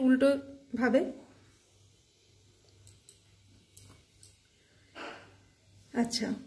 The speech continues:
উপাদানের উপর কিভাবে নির্ভর করে? পরিবাহীর উষ্ণতা, দৈর্ঘ্য, প্রস্থচ্ছেদ এবং অন্যান্য ভৌত অবস্থা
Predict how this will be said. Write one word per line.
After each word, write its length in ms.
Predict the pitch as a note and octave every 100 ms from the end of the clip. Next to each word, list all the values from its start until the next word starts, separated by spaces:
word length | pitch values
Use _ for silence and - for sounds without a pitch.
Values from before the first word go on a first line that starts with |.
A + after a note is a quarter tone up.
| C#4
উপাদানের 500 | E4+ E4+ D#4+ D#4+ D#4+
উপর 180 | D#4 E4
কিভাবে 380 | - C4+ C4+ C#4
নির্ভর 380 | C4+ A3+ A3+ A#3+ A3
করে? 180 | G3+ - - - - - _ - _ _ _ _ _ _ - - - -
পরিবাহীর 520 | C#4+ D#4 E4 E4 E4
উষ্ণতা, 560 | C4+ B3+ D4 D4+ C#4+ D4+ D4+
দৈর্ঘ্য, 440 | B3 A#3+ A#3 C#4+ D4 C#4+
প্রস্থচ্ছেদ 680 | B3+ - D4 C#4+ - C#4 C4+
এবং 100 | C4 C4
অন্যান্য 380 | A#3+ B3+ C#4 C#4+ C#4+ B3
ভৌত 280 | B3 B3 C#4 C4+ C4+ - - - -
অবস্থা 400 | A3+ A#3+ C4+ -